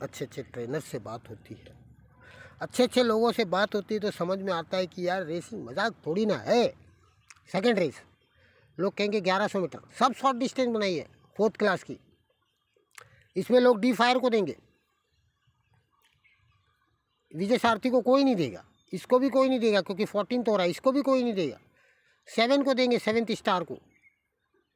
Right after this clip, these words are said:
देख लो, डी फायर है और उसके बाद सेवंथ स्टार फ्लूक में है। But ये दो घोड़े नहीं आए तो फिर क्या करोगे आप?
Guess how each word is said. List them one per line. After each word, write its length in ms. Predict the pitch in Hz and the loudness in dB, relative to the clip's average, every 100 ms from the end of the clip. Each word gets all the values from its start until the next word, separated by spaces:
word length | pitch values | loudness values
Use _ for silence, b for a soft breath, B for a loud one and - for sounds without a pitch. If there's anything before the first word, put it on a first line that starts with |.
| _ _ - | _ _ 0
देख 140 | 240 | 2
लो, 140 | 233 170 | 2 2
डी 200 | 185 208 | 0 0
फायर 300 | 196 190 185 | 2 2 2
है 160 | 208 - _ _ _ _ _ _ _ _ _ _ _ _ _ _ 139 | -2 -10 _ _ _ _ _ _ _ _ _ _ _ _ _ _ -10
और 100 | 147 | -6
उसके 160 | 190 | 0
बाद 100 | 185 | 0
सेवंथ 340 | - 185 190 175 | 0 -4 -4 -6
स्टार 220 | 180 170 | -8 -8
फ्लूक 300 | - 196 117 | -6 -8 -8
में 80 | - | -16
है। 200 | - _ _ _ _ _ _ _ _ _ _ _ _ _ _ _ _ _ _ _ _ _ _ - | -20 _ _ _ _ _ _ _ _ _ _ _ _ _ _ _ _ _ _ _ _ _ _ -4
But 120 | 247 | 0
ये 120 | 285 285 | 2 2
दो 140 | 302 | 4
घोड़े 300 | 277 302 311 | 4 4 6
नहीं 200 | 294 302 | 4 6
आए 140 | 302 | 4
तो 120 | 294 269 | 4 2
फिर 140 | 302 | 2
क्या 180 | 247 226 | 2 2
करोगे 280 | 202 175 | 2 2
आप? 140 | 165 | 0